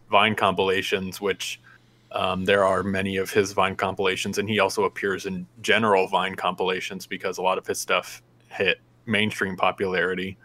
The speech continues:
Um, I, you can look him up on YouTube. He has a YouTube channel. Even if you look it up, look him up on YouTube, you could probably find some of his short form,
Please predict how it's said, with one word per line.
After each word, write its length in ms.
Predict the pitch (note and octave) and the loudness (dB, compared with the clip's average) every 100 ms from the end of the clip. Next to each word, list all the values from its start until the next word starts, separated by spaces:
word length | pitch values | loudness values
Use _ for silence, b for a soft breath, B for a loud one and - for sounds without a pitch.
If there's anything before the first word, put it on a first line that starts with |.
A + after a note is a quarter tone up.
| b b _ _ _ _ - | b b _ _ _ _ -4
Um, 340 | G2 F#2+ F2+ | -2 -2 -2
I, 260 | G#2+ A#2 F#2+ - _ _ | 0 0 -2 -14 _ _
you 140 | A#2+ | 0
can 420 | A#2 A#2+ A2+ A2 - _ _ _ - | 2 2 4 0 -4 _ _ _ 2
look 180 | C3+ | 4
him 80 | C#3 | 6
up 160 | B2+ B2 | 6 6
on 120 | B2+ | 4
YouTube. 400 | B2 B2+ C3+ B2+ | 4 2 0 2
He 80 | B2 | 4
has 140 | A2+ | 4
a 40 | A#2 | 2
YouTube 340 | A#2+ A#2+ B2+ | 0 0 -2
channel. 640 | - B2 A#2 A#2 A#2+ A#2+ - | 2 2 4 6 6 2 -2
Even 180 | A#2+ A#2+ | -4 0
if 80 | |
you 100 | B2 | 2
look 120 | A#2+ A#2 | 2 4
it 80 | |
up, 240 | A2 A#2 - | 2 0 -2
look 160 | B2 A2+ | 0 2
him 100 | A#2+ | 2
up 160 | A2 | 2
on 80 | A2 | 2
YouTube, 340 | G#2+ G#2+ A#2 G#2 | 0 0 -2 -2
you 60 | |
could 120 | - | -2
probably 240 | - G#2 G#2 | 2 2 2
find 340 | - G2 G2+ | 0 0 0
some 140 | A2 G2+ | -2 -4
of 80 | |
his 140 | F#2+ G2 | -4 -2
short 300 | - G2 - | 0 0 -2
form, 760 | - - - G#2 G2+ G2 F#2+ | -12 -12 -2 0 0 -2 -6